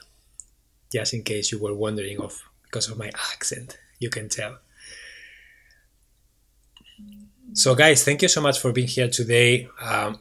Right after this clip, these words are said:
<clears throat> this is a series, uh, this is a part of the series of lives that I am doing about executive functioning skills. And I chose to do a series because I released my new course,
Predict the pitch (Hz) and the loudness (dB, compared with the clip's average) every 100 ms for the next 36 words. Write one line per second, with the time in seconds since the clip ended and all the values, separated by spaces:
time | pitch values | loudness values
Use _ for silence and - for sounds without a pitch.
0 | - 151 127 - - _ _ _ 127 135 | 2 4 2 -4 -16 _ _ _ 0 4
1 | 131 170 - 131 - 131 127 127 127 - | 6 6 4 6 6 8 8 8 8 6
2 | 120 120 120 127 - 147 123 127 127 123 | 4 2 2 2 4 4 6 8 6 4
3 | 117 - 131 127 131 131 - - - - | 2 2 4 6 6 6 4 2 -2 -8
4 | 120 120 120 123 127 - 117 120 120 113 | -4 2 4 6 4 0 0 2 2 2
5 | 110 120 123 123 127 - - - _ - | 0 2 2 0 -4 -14 -20 -20 _ -4
6 | - 117 113 - - 120 - 123 127 123 | 0 0 -2 -2 0 0 -2 -8 -4 -4
7 | - 117 - 123 113 104 - - 117 117 | -2 -2 -2 -2 -2 2 0 0 -2 0
8 | 170 - - - - - - _ _ _ | -2 -6 -8 -20 -20 -20 -20 _ _ _
9 | - 120 117 120 117 123 - - 120 113 | 0 2 4 2 -2 -6 -10 -2 0 2
10 | - 143 - 139 127 120 - - 127 131 | 2 2 0 0 2 2 4 4 4 4
11 | 127 120 127 117 120 120 120 120 117 120 | 2 0 0 2 2 2 2 2 0 0
12 | 117 117 110 - 117 117 113 - - | 0 0 0 0 2 2 2 0 -2